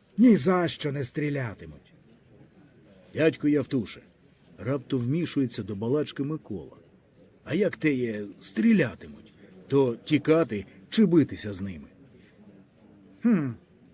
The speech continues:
як стрілятимуть? Не можуть вони стріляти. Це ж як божий день. Хіба ж ми злодії чи розбишаки які?" "Я буду битися,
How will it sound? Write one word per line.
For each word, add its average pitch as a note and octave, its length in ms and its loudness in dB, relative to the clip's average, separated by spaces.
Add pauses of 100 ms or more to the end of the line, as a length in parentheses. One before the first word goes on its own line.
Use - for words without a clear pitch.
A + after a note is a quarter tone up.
(280)
як F#3 300 0
стрілятимуть? E3 1000 -4 (480)
Не E3 280 0
можуть G3+ 520 4
вони G3+ 300 2
стріляти. C3+ 600 -8 (300)
Це D4+ 200 2
ж G#3+ 120 -2
як G#3+ 200 2
божий F#3 360 4
день. G2+ 300 -8 (340)
Хіба B3 400 2
ж C#3+ 120 -4
ми E3+ 180 2 (220)
злодії D#3 720 4
чи G#3 200 6
розбишаки C#3+ 840 2
які?" G#2 380 -12 (1080)
"Я D3 180 0
буду C3+ 300 -2
битися, A2 600 -6